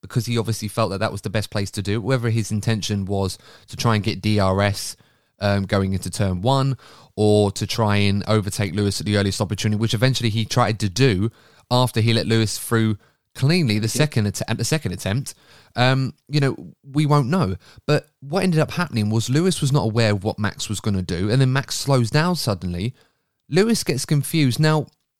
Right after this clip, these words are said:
Speaker 1: I can understand what you were saying earlier, that Lewis Hamilton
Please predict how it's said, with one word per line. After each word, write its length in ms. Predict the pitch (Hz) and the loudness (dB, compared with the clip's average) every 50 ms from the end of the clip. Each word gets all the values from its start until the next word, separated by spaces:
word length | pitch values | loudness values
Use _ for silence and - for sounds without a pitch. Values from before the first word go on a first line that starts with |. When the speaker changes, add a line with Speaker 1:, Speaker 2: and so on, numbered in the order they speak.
| _ _ _ _ _ _ - | _ _ _ _ _ _ -4
Speaker 1:
I 180 | 160 202 226 | -2 0 0
can 200 | - - 190 185 | 0 2 2 2
understand 640 | 180 170 160 147 - - 175 165 151 120 110 107 107 | 4 4 2 0 0 0 2 2 2 2 0 -2 -4
what 340 | 107 117 127 147 143 - 107 | -4 0 2 4 4 2 2
you 140 | 127 127 127 | 0 0 0
were 60 | 123 | 0
saying 280 | 117 - 135 127 117 113 | 0 0 0 2 2 2
earlier, 280 | 120 127 120 107 101 | 2 2 2 0 -2
that 140 | 90 101 - | -2 -4 -4
Lewis 340 | 98 110 127 123 117 107 - | -2 -2 -2 -2 -2 -4 -4
Hamilton 680 | - 117 113 113 110 101 - - 107 104 101 98 98 | -4 -4 -2 -2 -4 -4 -4 -4 -2 -2 -2 -4 -6